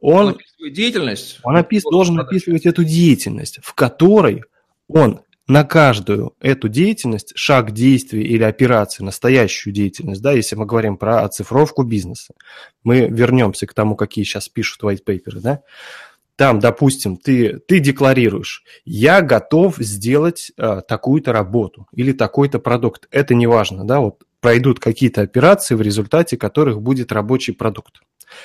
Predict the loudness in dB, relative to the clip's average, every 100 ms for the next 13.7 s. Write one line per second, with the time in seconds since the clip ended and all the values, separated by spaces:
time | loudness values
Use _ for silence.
0 | -10 -2 2 2 -2 -14 _ _ _ _
1 | -20 -20 -2 2 2 4 2 4 4 4
2 | 0 -2 0 2 2 0 -4 2 0 0
3 | -10 _ _ _ _ _ _ _ _ _
4 | _ 0 2 2 -6 0 2 4 2 2
5 | 2 4 2 -2 -12 -14 _ _ _ _
6 | -2 0 2 2 2 0 -4 -6 -2 -2
7 | -4 -14 _ _ _ _ -2 0 0 -2
8 | -4 0 2 2 4 6 6 4 -2 -8
9 | _ _ _ _ _ _ _ _ _ _
10 | _ -8 0 4 4 4 4 4 2 0
11 | 0 0 2 0 0 -4 -4 -8 -4 -2
12 | 0 -2 -10 -16 -2 -2 2 0 2 2
13 | 4 4 2 4 6 4 2